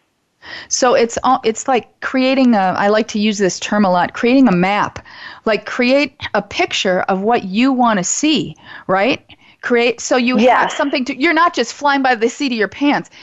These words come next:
Speaker 1: You're creating the vision for classroom ma-, for that outstanding classroom management that you want to see in your class. That's step one,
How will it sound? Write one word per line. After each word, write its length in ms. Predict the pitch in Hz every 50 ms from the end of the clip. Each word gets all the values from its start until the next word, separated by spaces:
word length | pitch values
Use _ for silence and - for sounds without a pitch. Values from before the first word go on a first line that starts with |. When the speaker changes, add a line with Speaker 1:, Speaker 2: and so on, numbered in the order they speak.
| - - - - _
Speaker 1:
You're 120 | 247 254
creating 480 | 233 - - 294 277 285 285 294 277 269
the 80 | 240 208
vision 480 | 202 202 208 262 277 254 294 277 262
for 140 | 254 - 247
classroom 480 | 214 - - 247 233 233 - - 233 214
ma-, 160 | 214 214 208 -
for 160 | - - 233
that 200 | 214 214 202 202 -
outstanding 560 | 226 240 247 247 - - 277 247 262 262 233
classroom 400 | 202 - 208 185 185 - - 190
management 420 | 190 185 185 190 185 185 - 185 185
that 140 | - 185 -
you 220 | 190 190 226 233
want 220 | 214 208 208 208 190
to 40 | 185
see 340 | - - - 214 202 202
in 140 | 196 190 190
your 120 | 190 180 175
class. 340 | - - 214 185 165 -
That's 240 | - 196 190 185 -
step 260 | - - 190 180 -
one, 260 | - 180 175 147 -